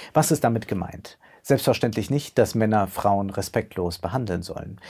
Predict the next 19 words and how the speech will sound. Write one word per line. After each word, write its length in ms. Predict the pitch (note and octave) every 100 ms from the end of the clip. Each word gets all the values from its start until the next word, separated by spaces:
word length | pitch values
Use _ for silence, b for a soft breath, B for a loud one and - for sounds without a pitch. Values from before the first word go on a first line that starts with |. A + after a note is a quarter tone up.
| B
Nein, 300 | B2+ A#2+ A2
was 220 | - A2
Freud 420 | - - D#3 A3 -
hier 260 | - A#2+
sagt, 440 | F#2+ G2+ G2+ - -
ist, 340 | D3 E3+ - B B B
viele 260 | - F3+
Männer 420 | C3+ C3 D#3+ F3+ F3 _
identifizieren 1300 | D#3+ C#3+ C3+ B2 A#2 C3 A#2 - F3 G3 F#3+ F3+ F3 B -
die 320 | C3 C3 A#2+ A2+
Frau 460 | - B2 C#3 F3+
zugleich 720 | - - C3+ C#3 C3+ D3+ C#3+ - _ -
mit 320 | A2+ A2 - -
der 80 | -
eigenen 300 | G#2 G2+ A2
Mutter, 440 | C3 C3 C3 A#2+ b -
mit 180 | A#2+
der 100 | A#2
Schwester. 600 | A2 - C#3+ - - A#2+